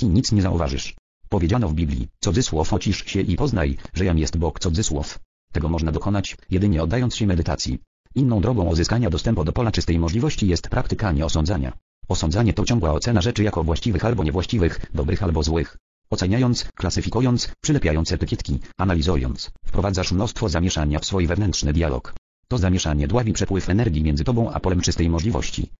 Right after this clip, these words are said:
Dosłownie zapychasz cudzysłów lokę cudzysłów między myślami. Ta loka jest twoją bramą do pola czystej możliwości. Wchodzisz przez nią w stan czystej świadomości, cichą przestrzeń między myślami, wewnętrzny nieruchomy spokój,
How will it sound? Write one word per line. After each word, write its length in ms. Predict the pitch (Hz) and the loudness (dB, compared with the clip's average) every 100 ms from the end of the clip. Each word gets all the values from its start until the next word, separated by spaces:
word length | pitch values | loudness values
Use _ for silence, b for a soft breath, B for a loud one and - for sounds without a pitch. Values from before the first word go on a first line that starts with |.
| _ _ - | _ _ -2
Dosłownie 420 | - 120 123 104 | 0 2 2 2
zapychasz 400 | 76 127 92 - | 2 0 0 0
cudzysłów 460 | 101 120 107 82 | 0 0 0 0
lokę 200 | 92 90 | 0 -2
cudzysłów 500 | - 92 107 117 110 | 0 0 2 2 2
między 240 | 95 85 76 | 2 2 2
myślami. 440 | 76 104 78 60 - _ _ - | 0 0 0 -4 -8 _ _ -4
Ta 100 | 98 | 0
loka 180 | 131 101 | 2 0
jest 220 | 78 - | 0 -2
twoją 280 | 107 98 85 | 0 2 2
bramą 300 | 73 69 82 | 0 0 -2
do 80 | |
pola 180 | - 120 | 0 0
czystej 280 | - 82 85 | 0 0 0
możliwości. 600 | 82 95 - - - - - _ _ | 0 0 -2 -4 -6 -8 -10 _ _
Wchodzisz 360 | - - 85 82 | -6 -2 0 0
przez 180 | - 80 | 0 2
nią 140 | 85 | 0
w 100 | 76 | 0
stan 220 | - 117 | -2 0
czystej 260 | 117 - 85 | 0 0 0
świadomości, 600 | - 80 87 107 - 87 B - | 0 0 2 2 2 0 B -6
cichą 340 | 156 - 139 | -4 0 0
przestrzeń 360 | - 87 - 107 | 0 0 2 2
między 220 | 90 78 | 2 2
myślami, 460 | 76 104 98 92 87 - | 0 2 4 4 2 -2
wewnętrzny 500 | 95 98 104 78 85 | -2 0 0 0 0
nieruchomy 320 | 87 98 95 | 0 2 0
spokój, 360 | 80 - 80 | 0 -2 0